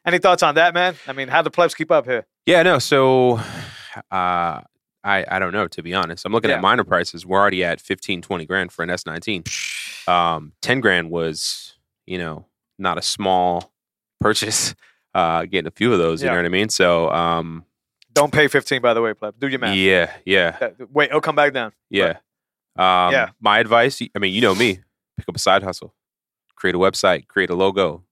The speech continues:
Speaker 1: Sure.
Speaker 2: Get some
Speaker 1: To buy a
Speaker 2: extra,
Speaker 1: miner?
Speaker 2: get some extra cash just, just to add A to your
Speaker 1: Yeah.
Speaker 2: stack. If you can pick up a miner on a dip, great.
Speaker 1: On a dip, for sure.
Speaker 2: You know what
Speaker 1: I,
Speaker 2: I
Speaker 1: I
Speaker 2: mean?
Speaker 1: still think the fifteens for, like, let's say ninety to a hundred terahash is still,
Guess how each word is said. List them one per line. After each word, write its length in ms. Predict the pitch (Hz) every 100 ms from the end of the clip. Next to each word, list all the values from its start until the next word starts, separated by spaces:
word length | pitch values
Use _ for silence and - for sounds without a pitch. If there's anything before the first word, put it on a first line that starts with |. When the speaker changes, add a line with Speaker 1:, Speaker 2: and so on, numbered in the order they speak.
| _
Speaker 1:
Sure. 340 | - 170 156 -
Speaker 2:
Get 140 | 98
some 140 | 104 -
Speaker 1:
To 80 | 139
buy 80 | 180
a 40 |
Speaker 2:
extra, 120 | 151
Speaker 1:
miner? 280 | 151 240 262
Speaker 2:
get 120 | 123
some 140 | 143 123
extra 240 | - 131
cash 320 | - 98 123
just, 300 | - 147 - _ -
just 180 | 156 -
to 100 | 110
add 200 | 110 - _ -
A 160 | 98 95
to 60 |
your 100 | 101 117
Speaker 1:
Yeah. 120 | 139 98
Speaker 2:
stack. 200 | - _ _ _ _ 87
If 80 |
you 60 | -
can 160 | 95 92
pick 100 | 104
up 140 | 98
a 40 |
miner 300 | 92 95 98
on 120 | 80 80
a 40 |
dip, 300 | - 117 - - _ _ _ -
great. 240 | 90 110 _ _
Speaker 1:
On 140 | 160 147
a 80 |
dip, 300 | 131 185 175
for 100 | -
sure. 220 | 143 160 147
Speaker 2:
You 60 |
know 60 | 139
what 40 |
Speaker 1:
I, 40 | 175
Speaker 2:
I 40 |
Speaker 1:
I 40 | 202
Speaker 2:
mean? 100 | 233
Speaker 1:
still 180 | 247
think 160 | 220 175
the 80 | 160
fifteens 640 | 175 151 - 160 151 127
for, 160 | - 131
like, 340 | 127 120 - _ 139
let's 160 | 135
say 160 | - 127
ninety 320 | 131 131 131
to 140 | 120
a 60 | 127
hundred 220 | 127 120
terahash 460 | - 123 117 117 113
is 220 | 107 110
still, 480 | - 135 127 120